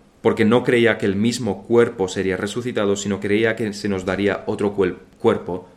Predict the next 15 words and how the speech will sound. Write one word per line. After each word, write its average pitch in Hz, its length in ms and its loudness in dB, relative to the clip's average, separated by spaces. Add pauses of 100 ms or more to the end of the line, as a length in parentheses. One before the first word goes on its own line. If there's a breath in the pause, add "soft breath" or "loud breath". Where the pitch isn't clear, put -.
totalmente 87 500 -4
distinto. 82 480 -6 (800 loud breath)
Algunos 110 360 0
otros 135 220 0
pensaban 95 420 -2
como 98 260 -2
él, 113 300 -2
incluso 110 520 -2
Agustín, 101 680 -2
al 98 160 -6
principio, 98 520 -2
después 90 320 -6
de 90 60 -4
su 104 180 -10
conversión, 92 480 -2